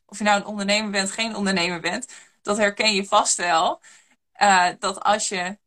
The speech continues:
zo overvol zit, dan is gewoon, is er gewoon niet veel creativiteit meer. Dan komt er steeds minder en minder uit. Word je steeds moeier door je dagen heen.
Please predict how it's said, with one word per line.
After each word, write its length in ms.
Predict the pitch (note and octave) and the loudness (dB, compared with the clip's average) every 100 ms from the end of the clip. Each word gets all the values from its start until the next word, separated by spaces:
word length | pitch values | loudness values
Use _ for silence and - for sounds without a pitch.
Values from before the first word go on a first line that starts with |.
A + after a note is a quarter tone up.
| - | -12
zo 440 | - G3+ A#3+ B3 | -6 0 2 4
overvol 640 | A3 A3 G#3+ G3 G#3 A3 A3+ | 4 0 -2 -6 -2 0 0
zit, 420 | F#3 F3 G3+ - | -2 -2 -4 -4
dan 220 | F#3+ F#3+ | -4 -2
is 220 | G#3 A3 | -2 -2
gewoon, 340 | - F#3 F3+ F3+ | -2 -2 -4 -6
is 220 | - A#3 | -8 -8
er 80 | A3 | -2
gewoon 260 | G#3 F#3+ | -2 0
niet 200 | G3 A#3 | 0 0
veel 140 | - - | -2 -4
creativiteit 760 | G3+ F3+ F#3+ F#3+ - G#3 A3 | -2 -2 -2 -6 -2 0 0
meer. 140 | G#3 E3+ | 0 -8
Dan 100 | - | -8
komt 180 | G#3+ G#3 | -8 -6
er 60 | |
steeds 280 | G3+ A3 G#3+ | -4 -2 -2
minder 400 | G3+ G#3+ A3 F#3+ | 0 0 0 0
en 120 | F3+ | 0
minder 280 | G3 G#3+ G3 | 0 0 2
uit. 240 | E3+ F3 | 2 0
Word 140 | F#3 F#3+ | -6 -8
je 60 | G3+ | -4
steeds 380 | - G#3+ - | -2 -2 -6
moeier 520 | F#3+ F#3+ A3+ A3+ F3+ F3+ | -4 -4 0 2 2 2
door 140 | F3+ | -2
je 100 | F#3 | -4
dagen 400 | F#3 F3+ G#3 G3 | 0 0 -2 -6
heen. 340 | G3 - A3+ | -12 -12 -14